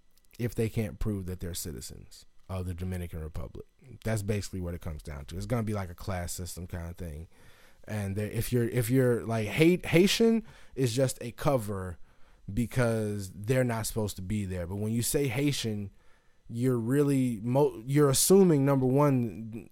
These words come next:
if you're, if you're Haitian in the Dominican Republic and you, you can't prove that you're a citizen, you're not, most likely, poor. But there's a lot of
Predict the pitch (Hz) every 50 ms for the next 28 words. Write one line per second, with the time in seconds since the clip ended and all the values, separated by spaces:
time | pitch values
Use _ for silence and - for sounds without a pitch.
0 | - - - 131 113 117 135 139 123 - 143 127 143 147 139 139 190 220 214 -
1 | - 214 202 196 196 170 139 156 151 143 143 139 135 143 143 147 147 151 135 143
2 | 143 143 139 135 156 156 151 147 151 156 151 - - - 127 123 123 131 127 113
3 | 101 - - - 127 127 131 131 - - 156 156 143 107 - - - 151 151 151
4 | 151 139 135 127 - - 135 117 107 - - 156 160 160 151 - 185 175 175 175
5 | 175 - - - - - - - - - - - - 110 113 123 131 131 127 123
6 | 120 120 117 110 110 123 135 139 135 123 - 135 143 156 156 - - 147 139 135
7 | - - 117 107 - - - 117 101 - 67 - - - - - - - - -
8 | - - - - - - - - - - - - - - - - - 107 110 139
9 | 135 113 - 143 135 123 131 131 131 135 139 139 135 120 110 101 104